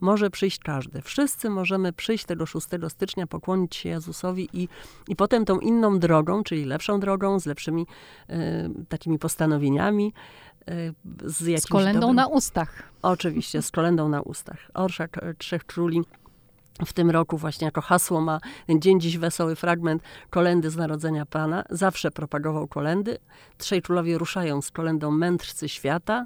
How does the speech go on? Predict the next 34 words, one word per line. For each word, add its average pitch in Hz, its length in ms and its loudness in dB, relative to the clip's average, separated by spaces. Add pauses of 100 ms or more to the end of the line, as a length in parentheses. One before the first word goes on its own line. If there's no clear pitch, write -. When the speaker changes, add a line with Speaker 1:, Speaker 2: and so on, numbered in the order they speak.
Speaker 1:
na 214 120 -6
ustach. 233 460 -4 (420)
Na 156 140 0
przedzie 175 500 2
orszaku 160 460 -2
będzie 143 360 0
jechał 156 360 -2
w 151 100 -12
Warszawie 147 640 -4
wóz 170 560 -2
z 151 340 0
Legionem 160 520 4
Rzymskim. 156 680 -2
Będziemy 147 320 -2
mieli 147 280 -2
w - 120 -12
pełnym 147 420 2
rynsztunku 143 680 0 (340)
rycerzy 156 560 2
z 143 60 -8
Legionu 151 360 0
Rzymskiego 208 560 -2
i - 140 -6
z - 60 -12
tego 147 200 -4
wozu 170 260 -2
będą 165 240 -2
się 147 160 -8
roznosiły 151 460 -6 (320)
dźwięki 165 720 -2
naszych, 160 520 -2
e, 156 160 -6
pięknych 160 580 -2
kolęd 185 580 0